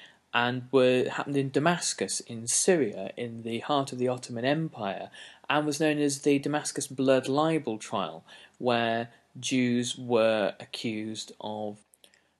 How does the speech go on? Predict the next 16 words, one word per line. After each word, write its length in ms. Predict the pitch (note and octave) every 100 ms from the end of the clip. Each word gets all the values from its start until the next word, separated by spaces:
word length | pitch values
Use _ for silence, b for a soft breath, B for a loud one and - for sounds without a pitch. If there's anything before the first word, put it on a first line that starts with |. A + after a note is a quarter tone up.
| _ -
murdering 540 | C3+ C3 B2 A#2 A#2
a 60 | A2+
Christian 720 | - B2 - B2+ A#2 A#2 C3
monk. 640 | D#3 G2+ G2 - - - _ _ _ _ _ b b _
In 100 | D3
the 120 | C3+ C#3+
Ottoman 380 | C#3 C#3+ B2+
Empire, 760 | B2 A#2+ A#2+ - A#2+ A#2 A#2 A2+
Jews 360 | - C3+ B2+ D#3+
and 180 | F3+
Christians 480 | E3 A2+ - A#2 A2+
both 360 | - B2+ B2 B2
had 360 | C3 A#2+ A#2 - B B B -
limited 500 | C#3+ A#3 G3+ B2 A#2
rights, 600 | A2 G#2+ D3 - - D3+
not 640 | E3 F#3+ F#3+ C#3+ - -